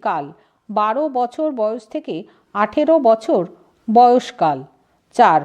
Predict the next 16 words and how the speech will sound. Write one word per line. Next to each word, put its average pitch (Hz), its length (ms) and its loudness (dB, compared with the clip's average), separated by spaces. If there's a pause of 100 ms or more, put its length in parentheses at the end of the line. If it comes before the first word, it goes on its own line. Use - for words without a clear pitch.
পূর্ণবয়স্ক 285 920 -2 (240)
কাল, 160 180 -6 (560)
আঠেরো 311 460 -6
বছর 254 400 -4
বয়স 220 340 -6 (120)
থেকে 277 280 -10
মৃত্যু 220 420 -14 (140)
পর্যন্ত। 180 540 -12 (840)
হেডিং 214 300 -6 (400)
জীবন 254 380 -2 (100)
বিকাশের 359 560 -4
পর্যায়ের 220 600 -4
গুরুত্ব। 247 460 -12 (560)
শিশুর 294 440 -6
জীবনের 302 440 -8
সমস্ত 240 440 -14